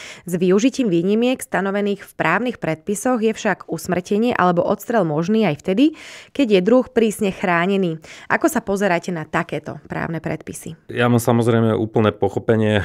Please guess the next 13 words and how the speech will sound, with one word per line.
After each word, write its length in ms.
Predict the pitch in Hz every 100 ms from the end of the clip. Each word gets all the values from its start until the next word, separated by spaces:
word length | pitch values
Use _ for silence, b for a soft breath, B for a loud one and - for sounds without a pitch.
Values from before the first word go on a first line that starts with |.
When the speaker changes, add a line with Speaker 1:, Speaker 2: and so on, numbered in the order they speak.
| B B
Speaker 2:
pretože, 800 | 95 92 110 92 104 101 101 98
e, 440 | 87 - - 104 107 104 104 98 95 - 113 - -
ľudia 480 | 104 104 98 101 95
majú 400 | 101 95 101 98
aj 40 |
z 20 | 90
akt-, 160 | 90 -
v 160 | 95
aktuál-, 640 | 90 90 _ 98 92 92 92 -
z 140 | 98
aktuálnej 360 | 92 - 101 95
situácie 880 | 92 - - 95 90 - 92 90 90
s-, 160 | -